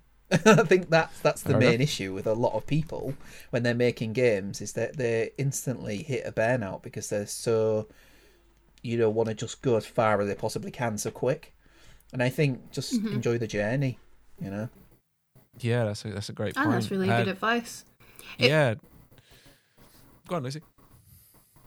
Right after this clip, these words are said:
Speaker 3: Oh no, sorry. I was, I was just gonna ask, just on, on that note. I, I love the cake analogy, by the way. I don't know why that's
Speaker 2: <laughs>
Speaker 3: reminding me of Portal.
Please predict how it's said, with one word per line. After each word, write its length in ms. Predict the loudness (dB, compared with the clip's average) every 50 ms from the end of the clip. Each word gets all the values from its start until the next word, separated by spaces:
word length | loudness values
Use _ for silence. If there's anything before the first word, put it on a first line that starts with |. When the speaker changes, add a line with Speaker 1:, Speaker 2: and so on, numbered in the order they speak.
| -20 _ _ _ -10 -2 2
Speaker 3:
Oh 120 | 4 6
no, 100 | 6 4
sorry. 260 | 4 6 8 8 10 10
I 100 | 8 8
was, 180 | 6 6 4 4
I 60 | 6 6
was 120 | 6 6
just 140 | 2 0 0
gonna 200 | 2 2 4 6 6
ask, 220 | 6 4 4 2 -2
just 160 | -4 -4 -2 -2
on, 200 | 0 0 0 0 -2 -4
on 240 | -2 0 0 0 2
that 220 | 4 4 4 4
note. 320 | 4 4 4 4 4 2 -4 -10 -16 -10 -6
I, 100 | -6 -6 -6 -6 -4
I 60 | -2
love 200 | 0 0 0 -2
the 60 | -2
cake 300 | -2 0 2 2 0 0
analogy, 400 | 2 2 4 4 4 2 0 -2
by 180 | 0 2 2 2
the 80 | 4 4
way. 160 | 4 4 4
I 60 | 2
don't 140 | 2 4 6
know 80 | 6 8
why 200 | 10 10 8 8
that's 380 | 8 2 0 -2 -4 -6 -4
Speaker 2:
<laughs> 20 | -4
Speaker 3:
reminding 420 | -2 0 0 2 2 2 0 0
me 80 | 0 0
of 100 | 0 0
Portal. 500 | 4 8 10 10 10 10 8 6 6